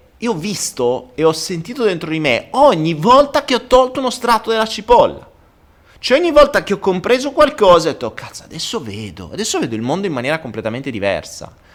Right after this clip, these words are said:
Ed era vero in quel momento, fino a che non ho tolto un altro strato e adesso lo vedo in un modo completamente diverso. Quindi lo vedo con occhi, è un po' come se, ehm,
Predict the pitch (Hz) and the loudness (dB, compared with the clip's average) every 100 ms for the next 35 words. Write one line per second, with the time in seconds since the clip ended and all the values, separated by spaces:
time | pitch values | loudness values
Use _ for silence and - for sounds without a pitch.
0 | _ _ _ _ _ _ - 147 190 254 | _ _ _ _ _ _ -2 2 4 4
1 | 170 226 349 254 - 139 127 127 120 113 | 4 6 6 4 2 0 0 -2 -2 -4
2 | 110 - - 143 233 - 202 285 196 131 | -6 -6 -4 0 0 2 2 2 2 -2
3 | - 147 135 139 117 113 135 139 220 240 | 0 0 0 0 0 2 2 0 -4 -4
4 | - 165 135 143 185 - - _ - 123 | 2 4 4 2 -6 -8 -20 _ -2 0
5 | 127 131 123 - 269 269 135 123 123 120 | 4 2 2 2 4 4 2 -2 -4 -6
6 | 110 127 127 123 - 139 123 107 98 78 | -6 -2 -2 -2 -6 -8 -6 -12 -14 -10
7 | 101 208 220 139 113 107 95 90 - - | -4 -2 -2 -4 -2 0 -2 -4 -12 -18
8 | - - - 277 190 214 262 156 147 - | -20 -20 -4 -2 2 4 4 6 4 2
9 | - 190 202 233 - 156 156 208 208 302 | -2 -2 -2 -4 -6 -6 -4 -4 -6 -4
10 | - 190 - 160 147 - _ _ _ - | -2 -2 0 0 0 -6 _ _ _ -20
11 | - _ _ - - - - - - _ | -20 _ _ -16 -16 -20 -20 -20 -20 _
12 | - 143 143 139 139 139 135 131 127 127 | 0 4 4 4 2 -2 -4 -6 -6 -8
13 | 123 120 117 | -10 -10 -14